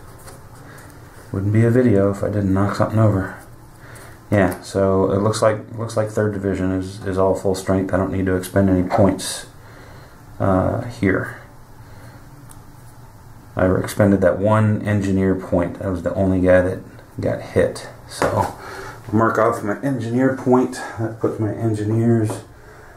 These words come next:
at, what, eighteen. So I'm doing plenty fine there. Um, all right. So now, uh, fourth division.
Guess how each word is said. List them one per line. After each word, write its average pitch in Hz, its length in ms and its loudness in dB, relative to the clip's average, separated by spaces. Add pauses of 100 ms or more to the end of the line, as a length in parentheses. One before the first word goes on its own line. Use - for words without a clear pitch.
(640)
at, 113 440 4 (1600)
what, - 380 -4 (120)
eighteen. 107 680 2
So 90 320 -2
I'm 107 200 0
doing 101 240 2
plenty 104 280 4
fine 92 320 0
there. 87 280 -4 (800)
Um, 90 720 4 (2000)
all 110 80 4
right. 104 340 2 (720)
So - 220 0
now, 117 720 4 (240)
uh, 107 340 -2
fourth 107 500 0
division. 90 960 0